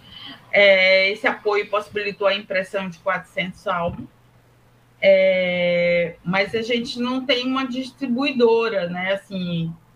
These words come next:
a, tá em dois pontos, um no ica, lá na, na Secretaria da,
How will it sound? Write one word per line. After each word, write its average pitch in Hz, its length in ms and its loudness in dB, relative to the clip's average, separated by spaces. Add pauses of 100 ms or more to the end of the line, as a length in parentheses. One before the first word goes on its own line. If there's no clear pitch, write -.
(760)
a, 180 420 0 (340)
tá 196 280 0
em 196 80 -12
dois 240 280 -4
pontos, 254 540 -4 (340)
um 214 440 -4
no 196 60 -4
ica, 240 440 -4
lá 208 200 -2
na, 185 580 0 (1800)
na 190 400 2
Secretaria 208 880 0
da, 180 800 0